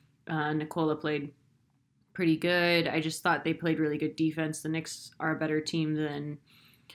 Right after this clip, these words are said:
they've been in past years, and so you actually have to prepare for them this go around, and I definitely thought the Nuggets played well. Lost in Chicago. Um,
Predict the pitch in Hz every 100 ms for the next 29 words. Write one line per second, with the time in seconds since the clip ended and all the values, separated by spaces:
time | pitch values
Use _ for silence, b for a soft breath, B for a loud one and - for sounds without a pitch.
0 | b - 170 156 - 147 151 190 214 -
1 | 165 156 165 131 156 - - 160 170 220
2 | 220 185 165 160 151 165 - 165 165 147
3 | 151 151 151 156 190 202 208 208 B B
4 | B B 185 208 - 208 208 220 220 226
5 | 208 165 156 147 143 - - 156 156 151
6 | 135 143 156 151 156 151 160 151 151 -
7 | 160 143 156 175 175 170 - _ _ _
8 | _ _ _ _ - 180 170 170 165 160
9 | 151 143 - 254 262 254 247 247 247 240
10 | B B B B B B - 180 170 170
11 | 170 165 160 -